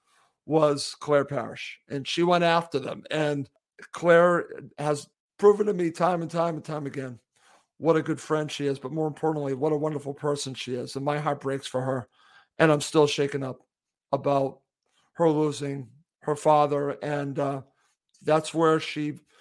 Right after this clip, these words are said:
began her Fulham journey. And, uh, her father, again, just a lifelong Fulham supporter.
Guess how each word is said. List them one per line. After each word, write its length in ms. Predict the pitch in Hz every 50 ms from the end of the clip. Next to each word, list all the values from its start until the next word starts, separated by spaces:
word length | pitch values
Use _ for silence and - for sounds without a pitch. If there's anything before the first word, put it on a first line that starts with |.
| - - _ _ -
began 400 | 160 156 143 170 170 170 170 160
her 180 | 143 170 175 170
Fulham 400 | 170 - 170 160 160 160 160 131
journey. 400 | 123 151 147 147 143 143 143 139
And, 160 | 139 139 135
uh, 140 | 139 143 143
her 200 | 135 123 151 147
father, 520 | - - 156 156 156 151 151 147 143 - _ _ _ _ _ _ _ _ -
again, 380 | 165 151 - 175 165 156 147
just 200 | 127 143 151 -
a 60 | 151 139
lifelong 680 | 139 143 160 160 160 - - 151 151 151 151 147 143 143
Fulham 280 | - 160 156 156 151
supporter. 600 | 143 - 151 139 - - 151 143 139 143 139 -